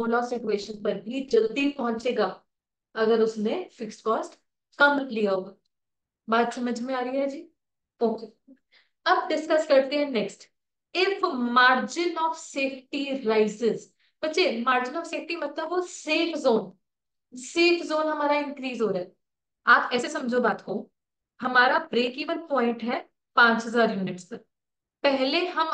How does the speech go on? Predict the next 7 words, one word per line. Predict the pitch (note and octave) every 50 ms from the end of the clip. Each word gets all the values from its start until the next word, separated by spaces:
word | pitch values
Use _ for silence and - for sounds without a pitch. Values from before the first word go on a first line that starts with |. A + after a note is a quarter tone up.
| - -
output | B3 A#3+ A#3 A#3+ - - D#4 D4+ D4+ B3
बेच | A#3+ A#3 A#3+ - -
रहे | B3+ A#3+ A3+ A3+ A3+
थे | A#3+ C#4+ F4+ G4+ G4+ - _ _ _ _ -
आठ | A#3 G#3+ G#3+ G#3+ A3+
हजार | A3 A3 G#3 G3+ G#3
units। | G#3 G3 F#3+ G3 - -